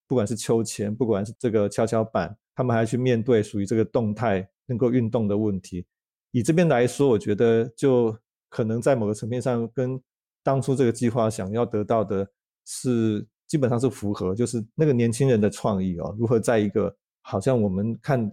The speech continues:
哪怕是一个小的竹子设计上面呢，就可以产生出一些让我们蛮惊讶的一些，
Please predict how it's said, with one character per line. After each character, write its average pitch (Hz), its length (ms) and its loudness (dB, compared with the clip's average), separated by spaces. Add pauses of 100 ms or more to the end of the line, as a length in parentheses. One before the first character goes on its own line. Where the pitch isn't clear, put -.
(200)
哪 104 120 -2
怕 131 160 0
是 127 120 0
一 123 40 2
个 117 80 4
小 104 260 0
的 98 100 0
竹 117 200 -2
子 113 120 0
设 117 160 2
计 110 160 0
上 110 240 -2
面 107 220 0
呢， 98 300 -2
就 117 140 -4
可 104 120 -4
以 101 60 -2
产 92 240 -4
生 110 200 -4
出 113 260 -4
一 113 40 -4
些 110 180 0
让 120 120 2
我 101 40 2
们 95 140 0
蛮 101 200 0
惊 113 200 0
讶 104 220 2
的 101 180 -2
一 107 40 0
些， 104 320 0